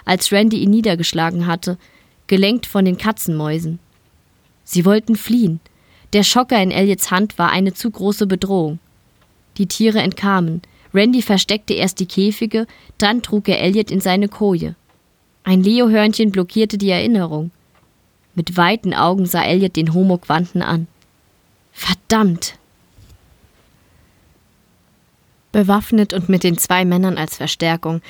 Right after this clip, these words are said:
stampfte Doc durch das verzweigte Schiff in Richtung Frachtraum, wobei sich alle drei stetig und sorgfältig umsahen. Die Wut über das Chaos,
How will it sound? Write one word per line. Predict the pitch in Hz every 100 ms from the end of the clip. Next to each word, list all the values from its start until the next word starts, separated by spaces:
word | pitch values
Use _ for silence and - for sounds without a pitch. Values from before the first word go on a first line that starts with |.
| - -
stampfte | - - 233 220 220
Doc | 196 208 214
durch | 190 -
das | 180
verzweigte | - 175 - 165 180 175
Schiff | 151 - 175 -
in | 160
Richtung | 160 - 165
Frachtraum, | - 175 - - 160 165 - - - - _ -
wobei | 214 220
sich | 220 214 -
alle | 220 247
drei | 196 170 175
stetig | 190 - 202 226 220 202 -
und | 151
sorgfältig | 165 170 - 170 170 180 -
umsahen. | 196 175 151 151 156 175 _ _ _ _ _ _ _ _ _ _
Die | 175 160
Wut | 196 208
über | 160 165
das | 160 -
Chaos, | 165 175 - 156 -